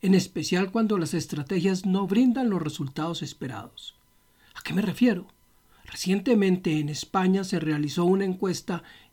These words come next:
entre profesionales del sector del marketing y los datos recopilados marcan un nuevo norte. Nuevo no porque no existiera, sino porque se había olvidado,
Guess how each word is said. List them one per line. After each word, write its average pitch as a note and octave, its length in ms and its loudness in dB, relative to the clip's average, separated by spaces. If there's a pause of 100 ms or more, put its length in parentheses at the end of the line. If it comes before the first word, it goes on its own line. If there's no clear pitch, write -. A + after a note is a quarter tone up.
(140)
entre F3 420 2
profesionales E3 760 0
del F3+ 160 0
sector E3 400 -4
del F3 180 0
marketing F#3+ 600 0 (360)
y A#3+ 60 2
los G3+ 160 6
datos F#3 280 2
recopilados F#3 920 -2
marcan F#3 580 0
un F#3 280 2 (260)
nuevo G#3+ 500 0
norte. - 540 -4 (1080)
Nuevo D3 360 4
no C4+ 160 4
porque G#3 240 2
no D#3 100 6
existiera, F3 600 0 (400)
sino F#3+ 260 8
porque F#3+ 280 0
se F#3 120 -2
había D#3+ 300 0
olvidado, D#3+ 600 0